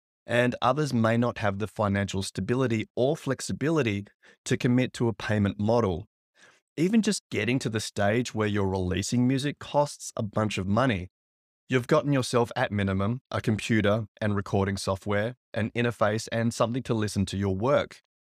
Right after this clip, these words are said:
Now it's time to release your music, and yet again, there is a gateway that requires you to open up your wallet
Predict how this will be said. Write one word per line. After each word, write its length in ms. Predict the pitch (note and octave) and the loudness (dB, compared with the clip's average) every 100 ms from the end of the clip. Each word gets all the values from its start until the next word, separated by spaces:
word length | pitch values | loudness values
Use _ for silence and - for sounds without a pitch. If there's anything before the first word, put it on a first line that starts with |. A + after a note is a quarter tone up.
| _ _ _ _ - | _ _ _ _ -2
Now 260 | A2+ C#3 | 2 2
it's 100 | E3+ | 2
time 260 | - C#3+ B2 | 0 2 2
to 120 | - | 2
release 560 | G#2 G2+ G2+ B2+ A3+ - | 2 4 4 2 2 2
your 160 | C#3 A2 | 0 2
music, 420 | G#2+ G2+ G#2 - | 0 -2 -4 -4
and 180 | A2 A2 | -4 -2
yet 140 | C#3+ | 0
again, 460 | D#3+ B2 A2 G#2+ G#2 _ _ _ | -2 0 0 0 -4 _ _ _
there 200 | A2+ A2+ | 0 2
is 100 | B2+ | 2
a 60 | C#3 | 0
gateway 720 | A2+ A#2 A2+ G2+ G#2 G2 F#2 | 0 0 0 0 0 0 -2
that 140 | G#2 G2 | -2 0
requires 600 | A2 - G#2+ G#2 A2+ G#2+ | -2 0 2 2 2 2
you 140 | G2+ | 0
to 140 | - - | 0 -4
open 260 | G#2+ A#2 B2+ | -4 0 -2
up 160 | B2 | 0
your 120 | C3 G#2+ | 0 0
wallet 520 | G#2+ C3 G#2 G2 | 0 0 0 -4